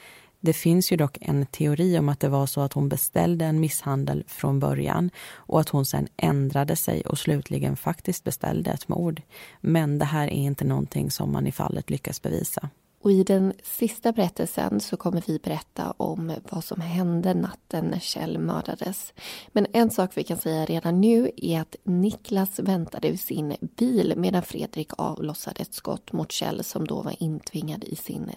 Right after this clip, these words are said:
Speaker 2: taxibil. Det hade varit deras plan hela tiden, det säger de i förhör, att Fredrik själv skulle utföra misshandeln. Men det är ju inte en speciellt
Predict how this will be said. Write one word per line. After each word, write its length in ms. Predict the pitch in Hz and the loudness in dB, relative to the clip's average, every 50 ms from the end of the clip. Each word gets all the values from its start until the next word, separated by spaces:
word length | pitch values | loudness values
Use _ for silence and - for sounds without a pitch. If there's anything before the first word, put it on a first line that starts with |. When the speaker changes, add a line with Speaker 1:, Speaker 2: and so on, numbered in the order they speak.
| - _ | -14 _
Speaker 2:
taxibil. 800 | - - - - - - - 269 202 - 226 214 - - 214 202 - - - - - - - - - - - - | -10 -10 -10 -10 -12 -8 -6 -4 2 4 4 4 4 4 2 0 -2 -4 -10 -14 -14 -14 -14 -14 -14 -14 0 4
Det 80 | 202 | 6
hade 120 | 208 208 208 | 6 8 8
varit 260 | 208 196 180 170 - | 8 8 6 6 4
deras 260 | 160 156 156 160 - | 2 0 0 0 -2
plan 340 | - - 170 180 190 208 202 | -2 0 2 4 4 6 6
hela 240 | 180 175 151 151 - | 6 4 4 2 -2
tiden, 480 | - - 151 147 143 - 170 196 214 | -2 -4 -2 -2 0 0 2 2 2
det 80 | 208 190 | 0 -2
säger 220 | - - 160 156 | -2 -2 -2 0
de 140 | 156 147 156 | -2 -2 -4
i 40 | 156 | -6
förhör, 460 | - - 160 156 165 - - - - | -6 -4 -2 -2 0 0 0 -2 -2
att 240 | - 202 - - - | -2 -4 -6 -6 -12
Fredrik 480 | - - - 170 165 - 170 165 - | -8 -2 0 0 2 2 0 -2 -2
själv 320 | - - - 147 151 165 185 | -4 -6 -4 -2 -2 -2 -4
skulle 260 | - - - 196 202 | -4 -2 0 2 2
utföra 340 | 196 190 - - - 160 160 | 2 2 0 0 0 0 2
misshandeln. 640 | 170 170 - - - 160 156 151 165 170 190 202 - - - - - - - - | 2 0 -2 -2 -4 -4 -2 0 2 2 2 0 -2 -6 -12 -14 -14 -14 -16 -8
Men 200 | - - 202 190 | 2 4 6 6
det 140 | 190 190 - - - | 6 4 2 0 2
är 180 | 185 196 240 | 4 4 6
ju 120 | 254 247 233 | 8 8 6
inte 220 | 190 165 - 165 | 6 4 2 0
en 60 | 165 | -2
speciellt 600 | - - - - - - 151 147 147 - - - | -2 -4 -6 -6 -4 -2 -2 -2 -2 -4 -8 -14